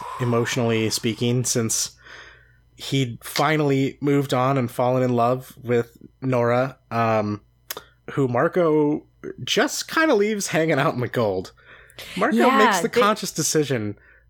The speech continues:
Speaker 1: to
Speaker 2: Yeah.
Speaker 1: not try and rescue her before she gets infested.
Speaker 2: Yeah, there's a moment where Marco's like, "We could probably go back to the house. She might already be a controller, though."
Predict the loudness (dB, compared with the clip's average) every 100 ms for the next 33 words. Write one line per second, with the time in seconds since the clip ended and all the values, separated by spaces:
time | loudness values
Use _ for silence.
0 | -6 -2 2 2 4 2 2 -2 -4 0
1 | 0 0 0 -2 -2 -2 -2 -4 -4 -4
2 | -2 -4 -4 -6 -6 -4 -4 -4 -6 -10
3 | -14 -20 _ _ -20 -6 -2 0 0 0
4 | 0 0 0 2 2 2 2 0 0 0
5 | 2 0 0 -2 0 0 -2 -4 -4 -4
6 | -4 -6 -4 0 0 -2 -2 -2 -2 -4
7 | -2 0 0 -2 -4 -4 -2 0 0 -2
8 | -2 -4 -8 -16 _ _ _ _ _ -18
9 | -18 -18 _ -8 -2 0 2 2 2 2
10 | 4 2 2 0 0 0 0 -2 0 0
11 | 0 0 -2 -4 -4 -4